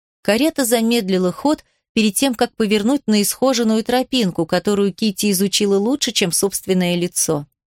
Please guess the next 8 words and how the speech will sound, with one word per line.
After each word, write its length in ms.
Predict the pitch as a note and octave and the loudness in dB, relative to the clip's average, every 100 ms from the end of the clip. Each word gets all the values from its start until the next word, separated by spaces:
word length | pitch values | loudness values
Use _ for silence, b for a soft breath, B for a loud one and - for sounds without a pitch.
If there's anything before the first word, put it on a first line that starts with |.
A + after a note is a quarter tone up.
| _ _ _ _ - | _ _ _ _ -4
Коттедж 520 | F#3+ - D4 - A#3+ | -2 0 0 2 0
Нетли 360 | C4+ C#4+ B3+ | 0 0 0
вырастал 520 | A3+ A#3+ A#3+ - C4 A#3+ | 2 2 0 2 0 0
перед 260 | A#3+ A3+ | -2 0
её 180 | A#3 A#3 | 0 0
взором 540 | G#3+ B3 B3+ C4 A#3 - | 0 2 2 2 -2 -4
изнуряюще 840 | A#3+ G#3 A#3+ A3+ A3+ A#3 - - | -4 0 0 2 2 0 0 0
медленно, 760 | G#3+ G#3+ G3+ E3 F3+ F3 E3+ | 2 2 2 -2 -4 -2 -2